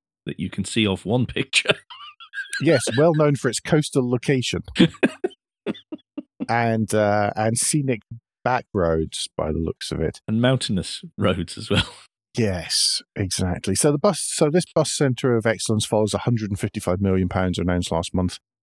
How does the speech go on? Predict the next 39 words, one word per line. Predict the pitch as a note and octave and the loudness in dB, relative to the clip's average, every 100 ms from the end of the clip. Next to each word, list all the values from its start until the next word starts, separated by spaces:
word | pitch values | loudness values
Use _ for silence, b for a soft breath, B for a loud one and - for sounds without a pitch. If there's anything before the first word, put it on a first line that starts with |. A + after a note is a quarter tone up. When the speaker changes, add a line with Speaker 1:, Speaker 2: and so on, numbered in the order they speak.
| _ | _
Speaker 2:
that'll | - A2 | -6 -4
support | - G2+ - | -2 -2 -2
bus | D#2 - | -4 -2
services | G2 E2+ - F2+ - | 0 0 -2 -2 0
around | F2+ A#2+ C3+ | 0 2 2
the | G#2+ | 0
U | G2 | -2
K. | - G2+ F#2+ F#2+ _ _ _ _ _ _ - | 0 0 2 -2 _ _ _ _ _ _ -4
uh, | G2+ - | -2 0
helping | - E3+ E3+ D3 | 0 2 0 0
to | C#3 | 0
provide | B2 B2 A2+ G#2+ | 0 0 2 2
affordable | G2+ - B2 G#2 G2+ | 0 -2 -2 0 0
journeys | G2+ F#2+ G2+ | 0 0 -2
by | E2+ | -4
extending | - G2 F#2+ | -2 0 0
the | E2 | 0
two | - G#2+ | -4 -6
pound | - G2 F#2+ F2 | -2 0 0 0
bus | - F2+ | -4 -6
fare | - - F2+ D#2 | -6 -2 -2 -4
cap. | - - - _ _ _ - | -6 -8 -8 _ _ _ -8
Speaker 1:
Mm-hmm. | F#2+ E2+ C#3+ - | -6 -4 -4 -6
Speaker 2:
There | - - | -10 -8
we | |
go. | - - - _ _ _ _ _ _ _ _ _ _ - | -8 -10 -12 _ _ _ _ _ _ _ _ _ _ -6
Speaker 1:
Yeah, | F#3+ | 0
no, | E3+ | 2
I | C3+ | 2
think | F#2+ B2+ - | 0 -2 -2
it, | B2+ | -2
it's | - D#3+ | 0 0
a | |
good | D#3 F3 | 2 4
idea. | E3+ G3 F#3+ | 4 4 4
It's | D3 - | 0 0
a | |
good | D3+ E3 | 2 0
thing. | D#3 D#3 E3 | 0 0 0